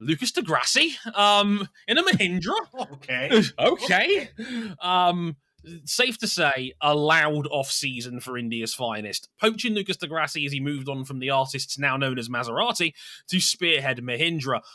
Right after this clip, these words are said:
Speaker 1: l-, alongside the sport's favourite Yorkshireman, Oliver Rowland. But the controversial move was within the higher-ups. Dilbar Gill, long-standing team principal, was moved on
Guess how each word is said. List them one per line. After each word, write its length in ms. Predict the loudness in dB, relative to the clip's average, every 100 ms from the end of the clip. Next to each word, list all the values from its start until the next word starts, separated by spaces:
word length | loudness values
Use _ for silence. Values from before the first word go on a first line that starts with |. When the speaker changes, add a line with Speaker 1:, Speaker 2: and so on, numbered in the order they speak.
| -16
Speaker 1:
l-, 240 | -6 -2 0
alongside 600 | 4 4 4 2 2 0
the 40 |
sport's 340 | -4 -2 -2 0
favourite 280 | 0 0 -2
Yorkshireman, 460 | -4 -6 -8 -8
Oliver 260 | -8 -8 -6
Rowland. 460 | -4 -4 -4 -6 -10 -20 -12
But 120 | -8
the 80 | -8
controversial 920 | -4 -2 -2 -2 0 0 0 -2 -4
move 260 | -2 -2 0
was 160 | 0
within 380 | 0 0 0 -2
the 120 | 0
higher-ups. 680 | 2 2 2 2 0 -2 -6
Dilbar 520 | -2 -2 -2 -4 -4 0
Gill, 340 | 0 0 0
long-standing 680 | 0 0 -2 -4 -4 -4 -6
team 260 | -6 -6 -6
principal, 460 | -6 -8 -8 -10
was 160 | -10 -6
moved 320 | -4 -4 2
on 280 | 2 2